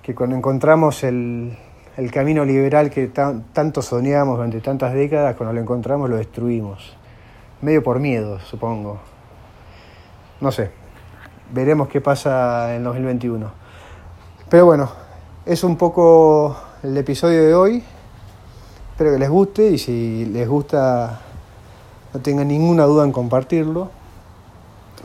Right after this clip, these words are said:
Eh, así, nada, así me, me dan incentivos para, para seguir haciéndolo. Em, sigo pensando el tema de las entrevistas, tengo que ver el tema tecnológico y de hardware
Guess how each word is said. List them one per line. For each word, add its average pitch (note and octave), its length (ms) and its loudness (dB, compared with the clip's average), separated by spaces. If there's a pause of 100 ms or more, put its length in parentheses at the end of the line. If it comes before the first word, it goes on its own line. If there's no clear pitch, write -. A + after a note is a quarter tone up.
(140)
Eh, A2+ 680 -4
así, A#2 560 -4 (960)
nada, A#2+ 400 -2
así A#2+ 340 -4
me, A2+ 200 -4
me A#2 120 -4
dan B2 180 -2
incentivos B2 500 -4
para, G#2+ 420 -8
para G#2+ 200 -8
seguir A#2+ 240 -4
haciéndolo. A2+ 480 -8 (960)
Em, A#2 680 -2
sigo F#3+ 420 4
pensando F3 500 2
el D3+ 100 0
tema D#3+ 160 0
de D3+ 40 2
las C3+ 100 -4
entrevistas, C#3+ 600 -2
tengo B2+ 200 -4
que B2 80 0
ver B2+ 80 2
el B2 100 -2
tema C3 320 -4
tecnológico C3+ 760 -6 (280)
y A#2+ 80 -10
de A2+ 100 -6
hardware C#3 520 -2